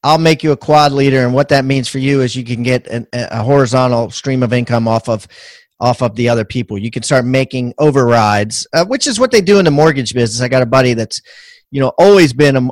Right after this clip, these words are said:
in the mortgage business, and every, every higher position he had in management, you know, his overrides increased. Uh, like,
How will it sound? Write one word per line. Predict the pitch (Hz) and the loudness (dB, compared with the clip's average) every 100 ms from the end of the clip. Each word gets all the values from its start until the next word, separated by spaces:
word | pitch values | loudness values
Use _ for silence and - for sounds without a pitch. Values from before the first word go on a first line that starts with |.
| - | -4
in | 135 | -2
the | 127 | 0
mortgage | 127 135 120 104 | 0 -2 -4 -8
business, | 104 123 120 120 | -2 -2 -2 -6
and | 120 127 | -6 -6
every, | 131 131 - | -6 -8 -8
every | 131 135 127 123 107 - | -8 -4 -4 -6 -8 -8
higher | 160 165 165 143 | -2 0 2 0
position | 123 143 123 151 147 | -2 -6 -6 -6 -6
he | 131 127 | -6 -2
had | 143 135 | 0 0
in | 127 123 | -2 -4
management, | 135 143 123 135 127 113 _ | -4 -4 -8 -6 -6 -6 _
you | 135 131 | -12 -8
know, | 123 120 | -6 -4
his | 127 | -4
overrides | 143 143 127 120 117 110 | -2 -2 -2 0 0 -2
increased. | 113 104 - 156 101 - - | -6 -10 -10 -8 -6 -8 -8
Uh, | 90 | -12
like, | 90 101 | -14 -16